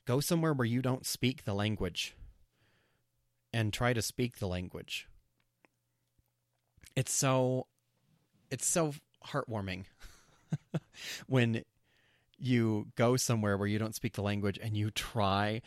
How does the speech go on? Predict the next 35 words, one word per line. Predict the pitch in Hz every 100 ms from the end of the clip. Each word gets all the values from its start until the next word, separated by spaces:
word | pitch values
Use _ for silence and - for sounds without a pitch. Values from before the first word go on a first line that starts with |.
| - - -
and | 110
the | 104
locals, | 101 104 - 104 104 - - _ _ _
it's, | 120 107 - - -
it's | 117 - -
funny. | 147 135 98 - _ _ _
You | - 123
see | - - 143
them | 123 104 95 135 _ _ _ _ _ _ _ _ _
genuinely | - 143 139 131 117 107
appreciate | 98 110 - 95 98
the | 98
effort. | 98 - 104 - - _ _ _ _ _ _ _ _ _ _ _ -
I |
mean, | 131 113
some | 143 127
of |
them | 107 92
don't, | 92 -
'cause, | 107
you | 110
know, | 101
there | 92 98
are, | 95 -
there | 101 92
are | 90
assholes | 98 - 92 87
everywhere. | 90 87 85 82 - - - - -
Um, | 123 107 95 95 107 - - -
<laughs> | - - - - - - - - _ _ _ -
it's | 127 -
true. | 196 240 170 _
There | - 156
really | 175 180
are. | 196 180 156